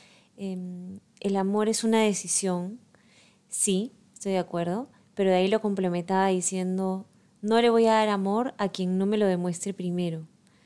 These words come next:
en función a las relaciones, ¿no? Y creo que todos en algún momento lo hemos dicho, lo hemos dado como un consejo o lo hemos recibido como un consejo, no ames a alguien que no te ama. Pero el amor no pone condiciones,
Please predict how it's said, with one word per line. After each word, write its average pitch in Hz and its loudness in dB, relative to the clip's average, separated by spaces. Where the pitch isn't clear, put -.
en 180 -2
función 185 -2
a 190 2
las 190 0
relaciones, 160 -4
¿no? 196 -8
Y 196 -10
creo 214 4
que 208 0
todos 196 2
en 190 -2
algún 175 0
momento 175 -2
lo 180 0
hemos 175 -2
dicho, 185 2
lo 180 -4
hemos 175 -2
dado 185 4
como 170 -4
un 170 -2
consejo 190 -2
o 180 2
lo 170 -2
hemos 185 -2
recibido 175 -2
como 175 -6
un 165 -6
consejo, 170 -4
no 185 2
ames 196 0
a 175 -6
alguien 175 -4
que 175 -4
no 165 -2
te 170 -2
ama. 165 -4
Pero 185 4
el 180 4
amor 214 2
no 226 2
pone 220 0
condiciones, 170 -2